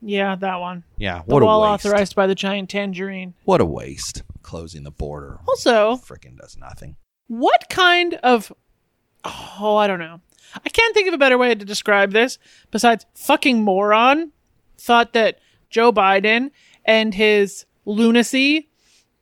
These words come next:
Speaker 1: and dementia and allegations and strange sniffing was a good idea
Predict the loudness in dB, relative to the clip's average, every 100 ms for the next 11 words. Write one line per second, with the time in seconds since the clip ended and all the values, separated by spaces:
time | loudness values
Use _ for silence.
0 | _ _ 0 2 2 2 2 0 2 4
1 | 4 2 0 0 -2 -12 -20 _ _ 0
2 | 2 2 2 0 2 0 2 0 0 -2
3 | 0 2 2 0 -2 -4 2 4 4 -2
4 | -12 _ _ _ _ 2 2 2 -2 -8
5 | -18 _ _ -4 -2 0 4 4 4 0
6 | -2 2 4 2